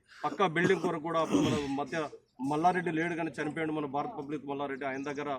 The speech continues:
మనకు రెండు ఎకరాల ల్యాండ్ తీసుకొని దానిలో ఫౌండేషన్ వేసి ఇనాగ్రేషన్ చేయించడం కూడా జరిగింది. ఆయనకు పదవి లేకుండా ఎమ్మెల్యే పదవి పోటీ చేసి అతనికి ఉన్నటువంటి ఆస్తులను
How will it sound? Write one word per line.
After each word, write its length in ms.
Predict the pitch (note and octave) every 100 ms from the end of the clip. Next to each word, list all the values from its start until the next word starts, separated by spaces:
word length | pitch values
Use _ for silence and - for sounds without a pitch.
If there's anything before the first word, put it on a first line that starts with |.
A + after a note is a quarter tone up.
| - _ - -
మనకు 200 | C#3 C#3+
రెండు 140 | C#3+ D3+
ఎకరాల 220 | D3 D3 C#3
ల్యాండ్ 220 | D3 E3+ D#3+
తీసుకొని 380 | D3 D#3 D3 D3+ C3 - -
దానిలో 200 | C#3+ D3+ D3
ఫౌండేషన్ 400 | C#3+ D#3 D#3+ D#3
వేసి 160 | D3 - C#3
ఇనాగ్రేషన్ 520 | C#3+ C#3+ C#3 C#3 B2
చేయించడం 320 | D3+ D3 C#3+ C3+
కూడా 140 | C3 A#2
జరిగింది. 300 | - - - - - A#2
ఆయనకు 260 | C3+ C3+ -
పదవి 220 | C#3 E3+ F3
లేకుండా 300 | E3+ D#3 D#3+ D#3+ C#3
ఎమ్మెల్యే 280 | D#3 D#3+ D3+
పదవి 220 | D3 D#3 C#3+
పోటీ 240 | - E3 E3+
చేసి 260 | E3+ D#3 - - - - C#3+
అతనికి 320 | F3+ F3+ F#3+ E3
ఉన్నటువంటి 460 | E3+ F#3 F3+ F3 E3+ C#3+
ఆస్తులను 400 | F#3+ - G3+